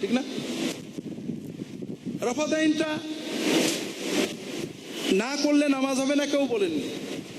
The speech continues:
যারা একাধিকবার রফাদাইন বলেছেন, তারাও বলেছেন এটা মুস্তাহাব, এবং হাদিস তাই বলে, কোনো তাকিদ নেই, ইনকার নেই। এরপরে এই যে সেজদায় যাওয়ার সময় আগে হাত না হাঁটু,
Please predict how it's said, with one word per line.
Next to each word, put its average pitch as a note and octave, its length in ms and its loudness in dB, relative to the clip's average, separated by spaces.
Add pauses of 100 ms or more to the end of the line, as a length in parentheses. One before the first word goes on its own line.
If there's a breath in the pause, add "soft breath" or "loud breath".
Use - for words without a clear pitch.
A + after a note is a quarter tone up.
(120)
যারা C4 400 0 (140)
একাধিকবার B3 540 0
রফাদাইন A3 460 0
বলেছেন, G#3+ 440 4 (120)
তারাও A#3 280 -2
বলেছেন A#3+ 280 0
এটা A#3 120 -2
মুস্তাহাব, F3+ 400 -2 (500)
এবং C#4+ 160 4
হাদিস A#3+ 360 2
তাই A#3+ 200 2
বলে, F#3 220 2 (460)
কোনো G#3+ 160 4
তাকিদ F3+ 380 2
নেই, C#4 220 8 (200)
ইনকার F#3 340 2
নেই। - 100 -6 (1900)
এরপরে C4 440 0 (720)
এই B3 160 0
যে A#3+ 240 0
সেজদায় A#3+ 420 0
যাওয়ার A#3+ 200 0
সময় B3+ 220 0
আগে A#3 220 -2
হাত A#3 260 -4
না B3+ 80 -2
হাঁটু, A3 300 -2